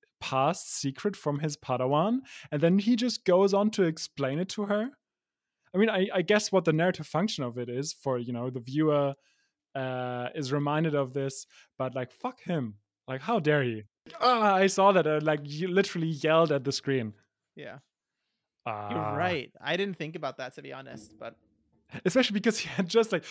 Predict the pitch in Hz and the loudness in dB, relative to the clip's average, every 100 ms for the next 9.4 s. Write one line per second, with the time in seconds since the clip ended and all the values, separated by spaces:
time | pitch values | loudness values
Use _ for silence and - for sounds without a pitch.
0 | - 277 269 233 180 208 196 185 - - | -8 0 4 4 4 2 2 0 -4 -14
1 | - _ _ 190 208 - _ - 180 220 | -20 _ _ 0 0 -4 _ -2 0 2
2 | 208 165 156 208 202 208 254 180 147 139 | 0 0 0 -2 0 0 0 0 0 -2
3 | 131 175 247 - 160 135 135 190 226 170 | 0 0 0 -2 -4 -4 0 2 4 2
4 | 202 220 202 233 208 185 240 196 262 185 | 0 2 2 4 2 2 0 -2 0 0
5 | 135 147 147 _ 302 320 180 180 160 135 | -2 -6 -10 _ -6 -6 -2 0 0 0
6 | 143 151 160 214 214 175 185 160 151 147 | -2 0 2 4 4 4 4 2 0 -2
7 | 147 139 139 135 135 127 135 135 135 135 | -2 -2 -4 -2 -2 -2 -4 -6 -6 -6
8 | 127 123 127 123 123 151 - 135 135 123 | -4 -4 -6 -6 -4 -4 -4 -6 -4 -4
9 | 123 131 185 - | -2 -2 -4 -8